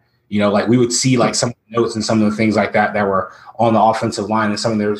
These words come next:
their game plans and some of the, the, the zone blocking techniques and things like that.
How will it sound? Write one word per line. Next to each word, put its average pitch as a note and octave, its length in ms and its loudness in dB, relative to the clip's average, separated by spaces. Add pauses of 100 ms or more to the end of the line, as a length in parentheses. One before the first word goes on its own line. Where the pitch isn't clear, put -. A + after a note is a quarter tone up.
their A2 220 -2
game G#2+ 240 0
plans A2 300 -2
and G2+ 100 -12
some A2 160 -2
of G#2 60 0
the, G#2 280 -2 (220)
the, A#2 240 0
the A2+ 160 -2
zone A#2 260 2
blocking A2 380 0
techniques A2+ 420 -2
and G#2 120 -4
things A2 180 -2
like G2+ 180 -4
that. A2 300 0